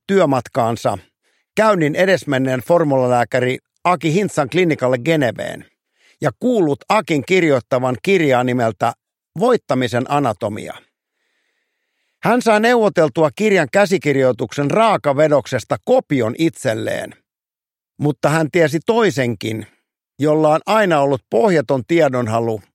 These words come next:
ihmisen hyvinvoinnista. Niin hän pyysikin niitä kopioita kaksi. Monistepinkka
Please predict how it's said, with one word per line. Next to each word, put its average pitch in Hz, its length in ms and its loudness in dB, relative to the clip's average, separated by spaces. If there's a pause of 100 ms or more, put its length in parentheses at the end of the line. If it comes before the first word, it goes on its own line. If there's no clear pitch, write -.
(120)
ihmisen 143 480 0
hyvinvoinnista. 110 880 -4 (1300)
Niin 247 220 2
hän 214 220 2
pyysikin 147 640 -2 (360)
niitä 165 320 0
kopioita 131 560 -2
kaksi. 113 500 -4 (1500)
Monistepinkka 175 800 0